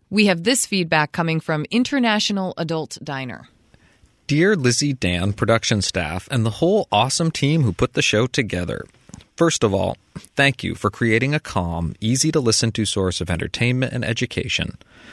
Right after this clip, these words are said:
Speaker 2: I travel regularly and listen to a lot of podcasts. No matter how jet-lagged, frazzled, or in a hurry I may be, yours is always a soothing voice in my ears at any time or altitude. I'm writing about the dining advice that you gave to a listener's mother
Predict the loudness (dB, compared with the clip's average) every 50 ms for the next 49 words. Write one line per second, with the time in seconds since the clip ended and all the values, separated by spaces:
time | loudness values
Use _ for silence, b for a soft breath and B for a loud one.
0 | B B -2 0 2 4 4 4 4 2 2 4 4 2 2 2 0 0 0 -2
1 | -4 -4 -6 -8 -10 -8 -6 -2 -2 0 0 0 -2 -2 0 0 0 0 2 2
2 | 0 0 0 -2 -2 0 0 0 0 0 -2 -4 -4 -6 -8 -10 -10 -10 -12 -12
3 | _ -2 0 2 2 4 2 2 2 0 -2 -2 0 0 2 2 0 0 -2 -2
4 | 0 0 0 -2 -4 -6 -4 0 2 2 2 2 0 0 -2 -2 -2 -4 -4 -4
5 | -6 -8 -6 -4 -2 0 0 0 2 2 0 0 0 0 -2 -2 -2 -2 -2 -2
6 | -4 -6 B B B B B B 0 0 2 2 0 -2 -2 -2 0 0 2 2
7 | 2 2 2 2 0 0 0 2 2 0 2 2 2 2 2 2 0 0 0 0
8 | 0 0 0 0 0 0 -2 0 0 0 2 2 2 0 0 -2 -4 -4 -2 -2
9 | 0 0 -2 -2 -2 -2 -2 0 0 0 -2 -4 -4 -8 _ _ _ -10 -6 -2
10 | 0 0 0 -2 -4 -6 -8 -10 -10 -10 -10 -10 -12 -16 -18 _ _ _ _ _
11 | _ _ _ _ _ B B B B B B B B B 2 4 4 4 4 4
12 | 4 2 2 4 4 4 4 2 0 -2 0 2 2 2 2 2 0 0 0 0
13 | -2 -2 -4 -4 -4 -4 -2 0 2 2 2 0 0 -2 -2 -2 0 0 0 0
14 | 0 0 -2 0 0 0 0 2 2 0 0 -2 -4 -4